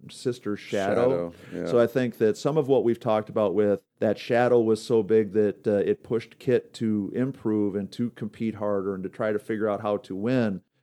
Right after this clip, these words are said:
Speaker 1: but also push-, pushed her to the, uh, almost the borderline psychotic <laughs> level of,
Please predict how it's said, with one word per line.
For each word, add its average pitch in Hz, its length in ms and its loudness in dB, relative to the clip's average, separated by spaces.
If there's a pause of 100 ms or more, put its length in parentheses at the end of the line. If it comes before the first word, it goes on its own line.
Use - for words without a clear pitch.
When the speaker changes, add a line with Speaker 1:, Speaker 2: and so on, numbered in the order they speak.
Speaker 1:
but 101 120 0
also 139 260 6
push-, 123 340 2 (100)
pushed - 340 -4
her 113 160 0
to 113 260 -2
the, 101 320 -2
uh, 95 240 -2 (320)
almost 120 380 0
the 107 80 -2
borderline 110 600 2
psychotic 127 840 0
<laughs> 113 120 2
level 101 360 2
of, 101 400 2